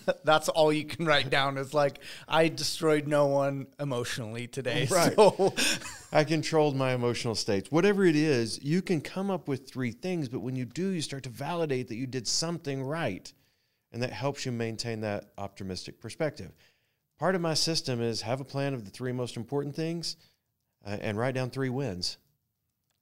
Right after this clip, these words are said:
Speaker 1: Seems pretty simple to me.
Speaker 2: It is pretty simple, and it works incredibly well.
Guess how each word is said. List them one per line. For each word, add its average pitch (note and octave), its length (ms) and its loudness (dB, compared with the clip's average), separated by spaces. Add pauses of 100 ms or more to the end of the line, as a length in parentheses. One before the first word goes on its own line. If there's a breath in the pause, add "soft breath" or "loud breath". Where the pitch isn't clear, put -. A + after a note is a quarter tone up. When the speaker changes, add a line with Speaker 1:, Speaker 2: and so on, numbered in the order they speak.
(380)
Speaker 1:
Seems A#2+ 180 -12
pretty C3 200 -8
simple C#3 300 -8
to C3+ 60 -10
me. D3+ 280 -2
Speaker 2:
It B2 100 0
is D#3+ 200 0
pretty A2+ 220 -4
simple, F#2+ 380 -6
and G#2 100 -2
it A2 80 -2
works B2 280 -4
incredibly G#2 520 -4
well. F2 340 -6